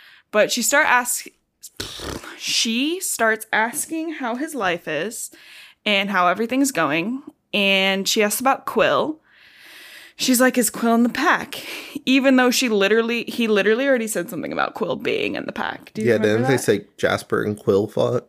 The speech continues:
Speaker 1: Emmett and Paul fought, but Paul was with Quill.
Speaker 2: Mm, okay.
Speaker 1: Which means Quill was in the pack.
Speaker 2: No,
Speaker 1: So
Speaker 2: he was just riding them.
Speaker 1: <laughs> But yeah, Quill's just, like, fucking vibing and, like, like, horsing around.
Speaker 2: Yeah.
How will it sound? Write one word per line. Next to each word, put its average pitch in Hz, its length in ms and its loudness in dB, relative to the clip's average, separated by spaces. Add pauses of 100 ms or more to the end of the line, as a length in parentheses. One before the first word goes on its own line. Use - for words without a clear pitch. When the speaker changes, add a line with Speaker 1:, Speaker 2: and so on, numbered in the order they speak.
(120)
Speaker 1:
Emmett 190 400 -2
and 185 400 0
Paul 214 420 4
fought, 175 460 -2
but 143 240 -2
Paul 202 340 0
was 175 200 0
with 160 220 -6
Quill. - 460 -2 (120)
Speaker 2:
Mm, 101 420 -10
okay. 107 240 -6
Speaker 1:
Which - 120 -12
means 160 220 -10
Quill - 240 -2
was 170 140 -6
in 160 80 -10
the - 80 -16
pack. - 500 -12 (680)
Speaker 2:
No, 135 220 8
Speaker 1:
So 120 40 6
Speaker 2:
he 160 60 6
was 170 120 4
just 127 140 2
riding 98 440 2
them. 101 100 -6
Speaker 1:
<laughs> 247 140 -4
But 302 220 2
yeah, 226 240 4
Quill's 320 380 0
just, 571 240 0
like, - 80 -6
fucking 277 300 0
vibing 208 560 0
and, 233 140 -2
like, 185 280 -4 (240)
like, 180 240 -4
horsing 202 400 -4
around. 180 460 -6 (180)
Speaker 2:
Yeah. 110 300 -2